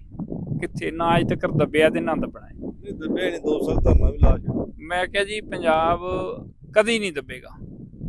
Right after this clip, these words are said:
Speaker 1: ਪੰਜਾਬ ਸਿੱਖ, ਸਿੱਖ ਜਿਹੜੇ ਆ ਅੱਜ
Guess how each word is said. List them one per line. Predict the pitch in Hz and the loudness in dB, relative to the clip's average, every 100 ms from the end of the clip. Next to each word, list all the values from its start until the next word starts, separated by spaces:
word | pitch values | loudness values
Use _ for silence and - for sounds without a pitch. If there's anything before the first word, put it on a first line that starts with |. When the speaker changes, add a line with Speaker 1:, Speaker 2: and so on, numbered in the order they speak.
| - - | -12 -12
Speaker 1:
ਪੰਜਾਬ | 160 156 156 156 170 165 | -2 2 6 6 4 -2
ਸਿੱਖ, | - - 196 190 - - | -14 -4 -2 -2 -4 -12
ਸਿੱਖ | 185 196 202 - | -6 -2 -2 0
ਜਿਹੜੇ | 208 202 208 | 2 4 6
ਆ | 208 - 190 | 6 4 0
ਅੱਜ | 190 | 2